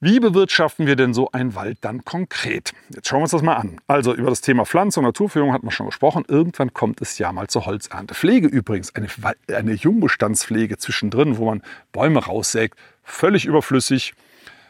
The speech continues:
Wenn man Bäume raussägt aus jungen Wäldern, dann werden die Bäume starkastig. Also wenn man da Stämme rausziehen möchte, später, also oder man möchte ja wertvolle,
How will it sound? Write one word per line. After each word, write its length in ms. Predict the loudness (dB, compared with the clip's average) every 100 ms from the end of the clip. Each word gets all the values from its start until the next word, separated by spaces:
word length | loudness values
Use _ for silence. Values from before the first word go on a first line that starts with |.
| -2
Wenn 100 | 0
man 100 | 4
Bäume 280 | 4 4
raussägt 680 | 4 4 4 4 4 4 -2 _
aus 220 | 0 0
jungen 380 | -2 0 2 2
Wäldern, 440 | 2 2 2 0 -4
dann 340 | -4 -4 -4 -8
werden 260 | -6 -6
die 100 | -6
Bäume 500 | -8 -8 -6 -4 -6 -8 _ _
starkastig. 1040 | -8 -2 0 0 -2 -4 -4 -6 -10 -10
Also 140 | -6
wenn 60 | -2
man 100 | 0
da 120 | -2
Stämme 400 | -4 0 2 4
rausziehen 1120 | 2 -4 -6 -6 -8 -18 -20 _ -10 -6 -2
möchte, 440 | -2 -2 0 0 0 _ -20 -12
später, 480 | 0 2 4 4
also 160 | 2 0
oder 220 | -4 -6
man 140 | -10 -10
möchte 200 | -8 -8
ja 100 | 0
wertvolle, 520 | 0 0 2 2 0